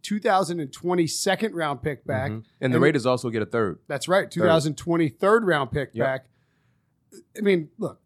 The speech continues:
Speaker 1: we, uh, uh, we're gonna, we're gonna cover the same things we've had talking points-wise all weekend, so it feels a little redundant, but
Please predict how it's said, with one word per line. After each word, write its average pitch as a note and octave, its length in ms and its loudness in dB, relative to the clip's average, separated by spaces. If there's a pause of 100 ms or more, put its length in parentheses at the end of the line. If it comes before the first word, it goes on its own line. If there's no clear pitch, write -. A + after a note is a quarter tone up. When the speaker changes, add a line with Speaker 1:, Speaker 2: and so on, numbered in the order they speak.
(800)
Speaker 1:
we, E3+ 120 0
uh, F#3+ 160 0 (100)
uh, F#3 180 -2
we're G3+ 160 -4
gonna, G#3+ 140 4
we're G3+ 180 0
gonna G#3+ 160 4
cover F#3+ 240 4
the D#3+ 60 -2
same F3 240 0
things E3 200 0
we've C#3+ 160 -6
had C#3+ 320 -4 (540)
talking F3 360 2
points-wise C#3+ 680 0
all D3+ 260 0
weekend, D3+ 440 -2
so C#3+ 140 -4
it B2 160 -8
feels G3+ 280 8
a F#3+ 60 2
little F3 240 0
redundant, F#3+ 460 0
but G3+ 180 0